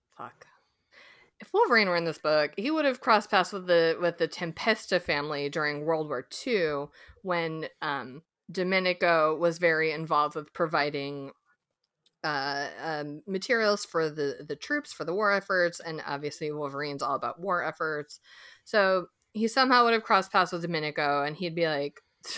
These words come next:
"This is a lot of toxic masculinity, even for me." And I, Wolverine is, like, a gold standard for toxic masculinity. <clears throat>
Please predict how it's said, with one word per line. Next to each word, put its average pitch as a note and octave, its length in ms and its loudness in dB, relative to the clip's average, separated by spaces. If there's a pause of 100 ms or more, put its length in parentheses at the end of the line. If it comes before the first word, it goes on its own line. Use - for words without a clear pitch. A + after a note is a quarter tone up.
(560)
"This G#3+ 180 2
is F#4+ 120 0
a A4+ 120 8
lot B3+ 180 8
of A#3 120 6
toxic G#3+ 480 2
masculinity, E3+ 800 2
even F3 380 4
for D3 260 -2
me." D3 440 -2 (560)
And D#3 140 -2
I, F3 480 2
Wolverine F3 360 2
is, E3 80 -2
like, D#3+ 140 0
a D#3+ 60 0
gold D#3+ 300 0
standard C#3 360 -4
for D3+ 100 -10
toxic - 380 -12
masculinity. F3 680 -6
<clears throat> A#3+ 80 -8